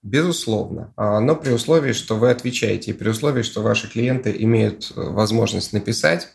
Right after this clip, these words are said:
и имеют возможность четко сформулировать, чего они хотят. Безусловно, у корпорации одна из сложностей в том, что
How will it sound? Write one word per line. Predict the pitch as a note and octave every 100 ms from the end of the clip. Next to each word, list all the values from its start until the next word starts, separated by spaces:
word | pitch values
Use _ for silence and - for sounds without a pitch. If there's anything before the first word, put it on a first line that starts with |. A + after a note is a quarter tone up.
| _
и | B2
имеют | G#2+ A#2 B2+ A2
возможность | G#2+ A#2+ A#2 A2
четко | - A#2 A2+
сформулировать, | - A2 A2+ A#2 A#2 G#2+ G#2
чего | - G#2+ A2
они | G#2+
хотят. | A2 A2+ A#2 D2 C#2+ - -
Безусловно, | G#2+ C#3 D#3+ - G3 G3+ F#3+ D3+ C#3 - _
у | - B2
корпорации | C#3 C3 C#3 D3+ G#3 - C#3
одна | B2+ C3 D#3+
из | D3 -
сложностей | D#3 D3+ C#3+ - C#3
в | -
том, | F#3+ G3 G3
что | - C3 B2+ A#2+ -